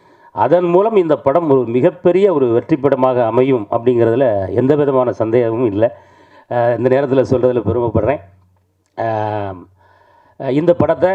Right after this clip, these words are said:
பொதுமக்கள் நீங்க தான் ஒரு மிகப்பெரிய வெற்றி படமா மாத்தி தரணும் அப்படிங்கிறது இந்த நேரத்துல ஒரு அன்போட வேண்டி விரும்பி கேட்டுக்கிறேன். அப்புறம் அந்த படத்துல ஒர்க் பண்ண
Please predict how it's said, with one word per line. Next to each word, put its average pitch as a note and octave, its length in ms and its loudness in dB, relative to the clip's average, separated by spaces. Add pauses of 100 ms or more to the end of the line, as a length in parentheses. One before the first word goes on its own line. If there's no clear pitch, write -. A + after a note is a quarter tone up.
(140)
பொதுமக்கள் D3+ 600 -2
நீங்க C3+ 240 -2
தான் C3+ 240 0 (760)
ஒரு A2 180 -4
மிகப்பெரிய D3 420 0
வெற்றி C3 220 -4
படமா B2 260 -2
மாத்தி A2 320 -2
தரணும் G#2+ 320 0
அப்படிங்கிறது G#2+ 300 -2
இந்த G#2+ 120 -4
நேரத்துல G#2 220 0
ஒரு G2+ 180 0
அன்போட G2+ 460 -2 (200)
வேண்டி A2+ 220 -2
விரும்பி G#2+ 220 0
கேட்டுக்கிறேன். G2+ 420 -4 (760)
அப்புறம் C3 300 0
அந்த C3+ 180 2
படத்துல C3+ 560 0
ஒர்க் B2 200 -2
பண்ண C#3 220 0